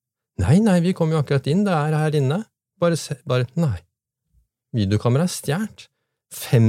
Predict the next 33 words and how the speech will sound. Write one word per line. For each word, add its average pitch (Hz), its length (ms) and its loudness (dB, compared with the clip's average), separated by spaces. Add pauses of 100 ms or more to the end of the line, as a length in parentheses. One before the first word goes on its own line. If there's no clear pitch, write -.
minutter 160 560 -2
etter 110 220 -2
at 95 100 -4
vi 156 60 -4
har 160 60 -6
kommet 117 360 -2
inn. 226 140 0 (1120)
Av 135 160 2
en, 156 80 4 (320)
t-, - 120 -18 (360)
en, 143 240 -4
en 143 140 -2 (180)
tilfeldig 120 480 -2
fyr, 92 240 -2
på - 80 -12
en 104 80 0
måte. 165 220 -2 (720)
Det 113 60 4
er 131 80 6
en 123 100 4
lengre 98 240 2
historie, 110 320 2
da. 135 160 4
Etter 110 160 -2
hvert 92 160 -2
så 117 80 0
skjønte 101 400 -2
jeg 98 240 -2
at - 160 -8
jeg 101 80 0
har 104 160 0
gjort 95 320 -6
noe. 113 160 2